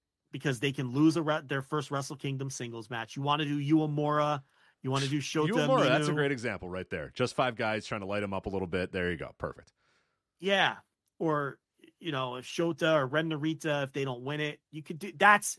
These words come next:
Speaker 1: you know what? That's the direction they, that they could have gone. One of the young guys who can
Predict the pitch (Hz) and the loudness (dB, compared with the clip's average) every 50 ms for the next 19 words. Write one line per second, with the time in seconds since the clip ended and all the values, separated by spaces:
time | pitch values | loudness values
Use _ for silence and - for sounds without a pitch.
0 | 165 160 180 170 185 190 208 208 196 - 180 165 165 - - - - 165 143 131 | -6 -2 2 2 6 8 8 6 6 6 6 6 6 6 2 -4 -4 -4 -4 -2
1 | 147 139 131 - - 131 127 120 120 113 110 - 120 110 - 113 - - 104 104 | -2 -2 -2 -4 -4 -6 -6 -6 -6 -8 -8 -10 -12 -12 -10 -12 -12 -12 -14 -14
2 | 90 - 90 82 76 78 _ _ _ _ _ _ - 143 156 156 147 131 131 123 | -14 -16 -20 -20 -20 -20 _ _ _ _ _ _ -4 -2 0 0 -2 -2 -4 -4
3 | 127 117 117 113 120 117 117 110 - - 120 104 - 113 107 104 104 | -6 -6 -6 -4 -4 -4 -4 -4 -6 -10 -10 -10 -10 -12 -12 -14 -16